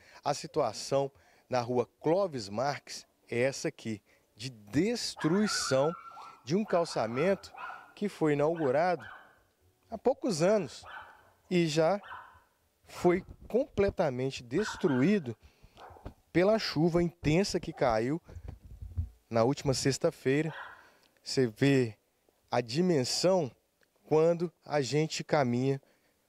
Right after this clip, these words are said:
para o final da rua, onde lá na frente acumulou todos os blocos que cobriam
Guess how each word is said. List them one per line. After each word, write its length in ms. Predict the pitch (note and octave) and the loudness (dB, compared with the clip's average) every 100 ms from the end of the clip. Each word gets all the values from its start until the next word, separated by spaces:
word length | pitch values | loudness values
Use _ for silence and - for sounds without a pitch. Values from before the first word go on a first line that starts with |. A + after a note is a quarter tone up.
| _ - | _ 0
para 120 | B2+ | 0
o 60 | |
final 640 | C#3+ - E3+ C3 D3 G#3 A3+ | 0 -4 -2 2 2 2 0
da 200 | F#3+ A#2 | 0 -2
rua, 400 | A#2+ B2 D3 D3 _ _ _ _ _ _ C3 | -4 -2 -2 -6 _ _ _ _ _ _ 2
onde 320 | D3 C#3 B2+ | 2 2 2
lá 380 | C3+ D3+ G#3 A#3 | 4 4 4 2
na 120 | F3 | 0
frente 600 | - C#3 E3+ D#3 - - _ _ - - - C3+ | 0 0 0 -2 -8 -18 _ _ -6 -6 -4 0
acumulou 880 | D3 - - A3 A3 E3 C3 C3+ - _ _ _ _ _ _ _ _ _ _ _ _ _ _ _ _ _ _ _ _ _ _ _ _ | 0 -2 0 2 2 2 2 0 -4 _ _ _ _ _ _ _ _ _ _ _ _ _ _ _ _ _ _ _ _ _ _ _ _
todos 340 | - F#3 F3 F3+ | 2 2 2 -2
os 180 | F3 A#2 | -2 0
blocos 580 | B2 C#3+ D3 - - _ _ _ _ _ _ _ _ _ _ _ | 0 0 -2 -10 -18 _ _ _ _ _ _ _ _ _ _ _
que 120 | - C#3+ | -2 0
cobriam 640 | - G3+ C3 C#3+ D#3+ | 0 0 2 2 2